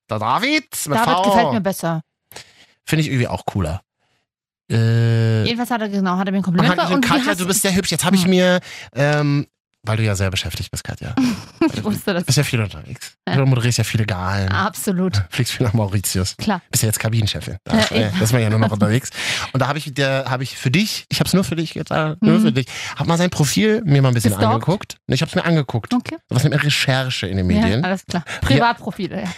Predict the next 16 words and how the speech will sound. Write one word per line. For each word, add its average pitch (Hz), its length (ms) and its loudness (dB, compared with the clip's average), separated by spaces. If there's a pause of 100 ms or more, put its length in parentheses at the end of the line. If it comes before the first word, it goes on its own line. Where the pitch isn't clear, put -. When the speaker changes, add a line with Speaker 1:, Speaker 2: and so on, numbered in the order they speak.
Speaker 1:
Wir 135 160 4
als 139 120 0
journalistische 123 500 2
Speaker 2:
Das 127 80 2
ist - 0 -
wie 139 100 4
so 160 80 2
Speaker 1:
Entertainer. 156 380 2
Speaker 2:
ein, - 40 -10
das 254 200 -4 (100)
hätte 247 200 -2
man 233 140 2
vor, 285 440 0 (100)
vor 277 180 0
Instagram, 254 560 -2
ähm, 220 520 2